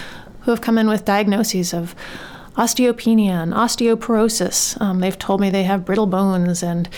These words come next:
they've been scared into thinking that they need to be on hardcore medication. Um, their hips are gonna break, they're gonna die from broken hips, and i-, it's very scary,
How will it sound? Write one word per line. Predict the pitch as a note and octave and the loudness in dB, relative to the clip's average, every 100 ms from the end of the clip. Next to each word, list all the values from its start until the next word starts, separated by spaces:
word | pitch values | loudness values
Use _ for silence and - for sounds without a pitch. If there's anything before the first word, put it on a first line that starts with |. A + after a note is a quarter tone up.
| - - - - | -14 -14 -10 0
they've | A3 A3 - | 0 0 -2
been | A#3 A#3+ B3 | -2 2 2
scared | - C4+ D#4 F#3+ | 2 2 2 2
into | F#3 G3+ | -2 -2
thinking | - A#3+ A3 F3 | 0 2 2 0
that | F3 | 0
they | F#3 | 2
need | G3+ A3 | 2 2
to | |
be | G3 G3+ | 2 2
on | F3+ E3+ E3+ | 2 2 0
hardcore | - A#3 A#3+ - A3 | 0 0 0 2 2
medication. | G#3+ G#3+ - G3+ - F3 E3+ E3+ F3+ | 2 0 0 0 0 -2 -2 -2 -2
Um, | - F3 F3 | -4 -2 -2
their | F#3 | -2
hips | F3 C#4+ B3+ | -2 -2 0
are | |
gonna | A3 G3+ | 0 2
break, | G3 F#3+ F#3 - | 2 0 -2 -2
they're | F#3+ | -2
gonna | F#3 F3+ | 0 0
die | F#3+ A#3+ | 2 0
from | A#3 A#3 | 2 2
broken | G3 G#3 F#3+ | 2 0 0
hips, | F3+ F#3+ F#3+ - - | 0 -2 -2 -4 -2
and | F3+ F3+ F3 | 0 0 0
i-, | - - - - - - - - - | -4 -12 -14 -14 -14 -16 -18 -12 -4
it's | - - A3+ - | -2 -2 -4 -2
very | D4+ E4+ F#4 | 2 4 4
scary, | - G#3+ A#3 - G#3+ | 2 0 0 0 0